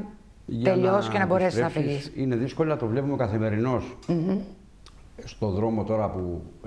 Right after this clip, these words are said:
Speaker 1: έξω στον κεντρικό που μιλάμε,
Speaker 2: Ναι.
Speaker 1: υπάρχει ουρά αυτοκινήτων.
Speaker 2: Και δεν έχει ξεκινήσει ακόμα η, η, η μεγάλη κίνηση. Και, α, εγώ, ε, είναι αυτό το οποίο εσείς διαπιστώνετε, το βλέπουμε και εμείς και ανησυχώ.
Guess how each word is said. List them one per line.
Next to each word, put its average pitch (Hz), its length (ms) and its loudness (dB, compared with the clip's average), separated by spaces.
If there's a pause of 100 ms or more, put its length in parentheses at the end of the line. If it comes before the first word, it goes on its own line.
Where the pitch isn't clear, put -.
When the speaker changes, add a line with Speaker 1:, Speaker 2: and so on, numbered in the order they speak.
(180)
Speaker 1:
έξω 104 260 -6
στον 90 180 -4
κεντρικό 90 340 -2
που 92 140 0
μιλάμε, 95 460 2 (120)
Speaker 2:
Ναι. 156 300 0 (300)
Speaker 1:
υπάρχει 110 340 0
ουρά 98 160 2
αυτοκινήτων. 101 520 -2 (280)
Speaker 2:
Και 247 120 2
δεν 254 180 0
έχει 277 160 -2
ξεκινήσει 151 400 -2
ακόμα 139 260 0
η, 139 40 2
η, 147 420 -4 (140)
η 147 60 -2
μεγάλη 139 340 0
κίνηση. 139 300 -2
Και, - 100 -2
α, - 420 -2
εγώ, 180 400 2
ε, 185 60 -4 (140)
είναι 180 160 2
αυτό 190 160 0
το 185 100 2
οποίο 190 160 2
εσείς 190 440 0
διαπιστώνετε, 170 600 0
το 160 140 0
βλέπουμε 175 300 0
και 170 80 0
εμείς 165 180 -2
και 190 100 2
ανησυχώ. 180 600 2